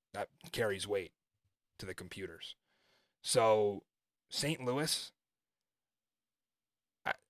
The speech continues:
I'm gonna make it an early lean. I lean Saint Louis minus four, and I lean the over there, thirty-six and a half, a bit low to me.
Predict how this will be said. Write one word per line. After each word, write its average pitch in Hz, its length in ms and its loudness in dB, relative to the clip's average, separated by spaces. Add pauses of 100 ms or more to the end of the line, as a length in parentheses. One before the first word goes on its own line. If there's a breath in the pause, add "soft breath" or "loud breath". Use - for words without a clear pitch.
I'm 120 140 4
gonna 139 160 4
make 135 240 2
it 131 80 2
an 123 100 -2
early 120 300 6
lean. 117 400 -4 (420)
I 110 100 2
lean 127 260 0
Saint 139 320 0
Louis 135 240 2
minus 123 260 0
four, 139 380 4
and 117 160 -2
I 101 100 0
lean 127 280 -2
the 107 140 0
over 123 300 4
there, 156 320 -2
thirty-six 127 480 -4
and 117 80 -6
a 98 40 -6
half, 123 260 -8
a 101 40 -16
bit 104 180 -10
low 101 140 -4
to 113 80 -8
me. 135 200 -10